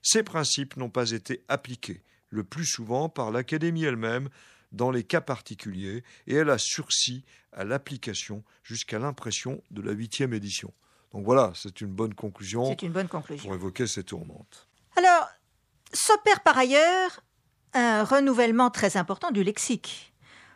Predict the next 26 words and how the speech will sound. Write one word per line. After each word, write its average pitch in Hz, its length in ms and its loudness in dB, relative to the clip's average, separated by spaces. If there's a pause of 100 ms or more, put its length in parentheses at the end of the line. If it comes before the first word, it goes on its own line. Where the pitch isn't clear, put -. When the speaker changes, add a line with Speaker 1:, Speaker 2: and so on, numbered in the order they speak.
(120)
Speaker 2:
en 196 120 4
fonction 196 400 0
des 175 140 0
progrès 202 440 -2
techniques - 720 -2 (300)
et 208 120 4
scientifiques. - 800 -4 (540)
Le 180 260 0
renouvellement 196 840 2
est 190 240 0
enregistré 196 520 0
par 185 200 2
les 185 100 2
dictionnaires 190 440 -4
privés, 175 500 0 (480)
mais 208 120 2
l'Académie 294 680 0
se - 160 -4
trouve 247 320 -2
en 214 100 4
décalage 240 720 0 (680)
par 160 100 -10
rapport 156 320 -10
à 190 60 -10
ce - 140 -12
renouvellement. 165 640 -6